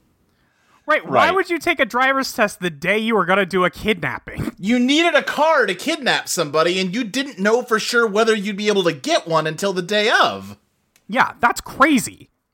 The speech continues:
Speaker 2: And the, his boss is like, "Well, but he had one, so who cares?" Glo's like, "Yeah, but he could have not had one."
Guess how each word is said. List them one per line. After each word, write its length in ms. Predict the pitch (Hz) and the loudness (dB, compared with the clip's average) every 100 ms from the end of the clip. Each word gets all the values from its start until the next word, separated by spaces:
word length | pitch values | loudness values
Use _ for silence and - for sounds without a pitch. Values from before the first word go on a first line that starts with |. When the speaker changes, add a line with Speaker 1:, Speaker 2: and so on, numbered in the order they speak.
| _ _ _ | _ _ _
Speaker 2:
And 240 | 156 180 | 0 2
the, 80 | 185 | 2
his 260 | 220 247 196 | 2 2 0
boss 400 | 165 269 262 - | 2 2 2 2
is 60 | |
like, 180 | 185 190 | 0 2
"Well, 140 | 247 262 | 0 0
but 140 | 302 | 0
he 60 | 311 | 2
had 260 | 320 359 240 | 4 4 2
one, 220 | 160 147 | 0 2
so 120 | 180 | 0
who 120 | 233 | 0
cares?" 420 | 233 330 294 202 | 0 2 4 2
Glo's 200 | 170 190 | 0 -4
like, 120 | 196 180 | -4 -6
"Yeah, 100 | 220 | -4
but 120 | 185 | -4
he 80 | 208 | -8
could 280 | - 262 233 | -4 0 2
have 160 | 214 | 0
not 280 | 190 214 226 | 2 2 2
had 260 | 160 143 107 | 0 -2 -2
one." 380 | 104 98 92 | -6 -6 -8